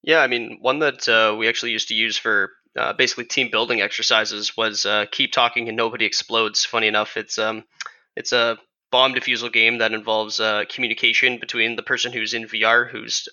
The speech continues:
defusing a bomb, and their team that's outside with, uh, uh, basically the, uh, instructions on how to defuse the bomb. And they each kinda take a role in terms of what they're gonna communicate with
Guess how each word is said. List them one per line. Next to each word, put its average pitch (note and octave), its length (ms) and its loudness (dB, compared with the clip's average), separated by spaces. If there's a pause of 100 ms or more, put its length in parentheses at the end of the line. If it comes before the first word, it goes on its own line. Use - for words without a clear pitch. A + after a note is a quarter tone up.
(120)
defusing A#2+ 340 -2
a A2+ 60 -2
bomb, A#2 340 2 (260)
and A#2 280 2
their A#2+ 80 -2
team B2 180 -2
that's A#2 180 0
outside A2+ 480 2
with, A2 140 -4 (160)
uh, G#2+ 280 4 (720)
uh, G2+ 240 2
basically A#2 480 -2 (240)
the, A#2 240 2
uh, A2 260 2
instructions A#2 540 -2
on A2 80 -2
how A#2 100 2
to G#2+ 60 -2
defuse A#2+ 320 -8
the - 60 -12
bomb. F2 200 -4 (480)
And A2+ 220 0
they B2 60 4
each A#2+ 140 2
kinda A#2+ 160 2
take C3 200 0
a A#2+ 40 -6
role A#2 340 0
in A#2 60 -2
terms A#2+ 240 -2
of A2+ 140 -4
what A#2 140 -2
they're A#2+ 100 -4
gonna A2+ 300 2
communicate A#2 500 0
with A#2 140 -4